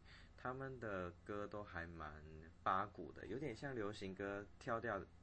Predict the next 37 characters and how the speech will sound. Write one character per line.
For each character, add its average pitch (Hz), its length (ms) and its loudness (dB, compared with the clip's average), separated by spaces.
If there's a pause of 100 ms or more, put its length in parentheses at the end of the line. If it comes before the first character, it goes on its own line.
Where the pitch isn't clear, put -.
挑 120 240 4
掉 107 240 4
几 80 180 -8
个 80 160 -6
音， 85 320 -4
改 85 140 -2
掉 92 180 0
几 82 160 -6
个 78 180 -4
音， 78 220 -4 (400)
然 80 140 -4
后 95 160 -2
重 85 260 -2
新， 92 340 -2 (380)
呃， 67 760 -4 (560)
做 117 200 4
上 101 260 -2
词 71 480 -4
这 - 80 -2
样 85 160 2
子。 - 160 -4 (1200)
所 175 160 2
以， 143 300 4 (560)
但 190 120 2
我 120 140 4
朋 110 160 0
友 101 160 2
就 110 220 0
会 107 200 0 (160)
觉 76 200 -2
得， - 520 -10 (180)
我 92 120 -2
朋 110 140 -2
友 131 80 0
就 123 120 0
说 123 220 0
他， 123 360 2